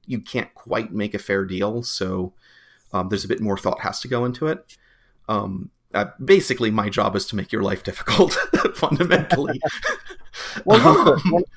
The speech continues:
Speaker 2: one of the places where that really manifests for me,
Speaker 1: Uh, yeah.
Speaker 2: um,
Speaker 1: But
Speaker 2: and that new players never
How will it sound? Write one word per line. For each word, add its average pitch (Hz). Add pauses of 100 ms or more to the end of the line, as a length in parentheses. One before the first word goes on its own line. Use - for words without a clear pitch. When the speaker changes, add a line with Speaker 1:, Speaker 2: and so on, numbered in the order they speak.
Speaker 2:
one 226
of 233
the 202
places 185
where 151
that 139
really 135
manifests 131
for 107
me, 101
Speaker 1:
Uh, 110 (140)
yeah. 110
Speaker 2:
um, 110 (180)
Speaker 1:
But 170
Speaker 2:
and 135
that 127
new 139
players 127
never 151